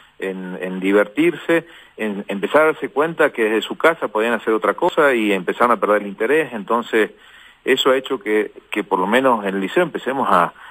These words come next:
a perder chicos, eh, de, que, eh, con el Zoom que se notaba, y bueno, y hoy en día se ha hecho un trabajo importante de empezar a recuperar, y la verdad que, bueno, estamos bastante conformes dentro de lo que pasa. Como siempre, los conformes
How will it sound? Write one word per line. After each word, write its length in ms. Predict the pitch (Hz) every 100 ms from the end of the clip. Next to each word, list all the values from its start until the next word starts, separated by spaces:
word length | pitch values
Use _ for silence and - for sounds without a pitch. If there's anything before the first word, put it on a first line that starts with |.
| - -
a 80 | -
perder 360 | 82 87 117 131
chicos, 460 | - 143 - 135 - 90
eh, 640 | 85 82 76 71 65 71
de, 180 | 67 64 -
que, 160 | - 80 85 -
eh, 180 | 76 73
con 160 | 85
el 120 | 85
Zoom 340 | 85 170 180 135
que 120 | 101
se 80 | 101
notaba, 400 | 95 - 160 143
y 60 |
bueno, 340 | 131 165 117 104
y 120 | -
hoy 100 | 127
en 140 | 143 135
día 260 | 135 147 139 - - _
se 60 | -
ha 20 |
hecho 140 | 120 127
un 40 |
trabajo 280 | 117 131 135
importante 580 | 127 117 107 127 135 123
de 80 |
empezar 300 | 110 101 -
a 40 | 139
recuperar, 580 | 117 101 104 110 123 127 _ _ _ _
y 720 | 95 98 92 90 90 90 87
la 140 | 92 107
verdad 240 | 143 190
que, 100 | 185
bueno, 300 | 175 107 107 _ _ -
estamos 540 | - 127 131 120 104 - - _ _ _ _ _ -
bastante 420 | - - 185 180
conformes 560 | - 135 - 180 160 139
dentro 200 | 139 131
de 20 |
lo 80 | 143
que 80 | 113
pasa. 320 | - - 110
Como 200 | 165 180
siempre, 380 | - 202 190 180
los 100 | 131
conformes 500 | 120 104 135 131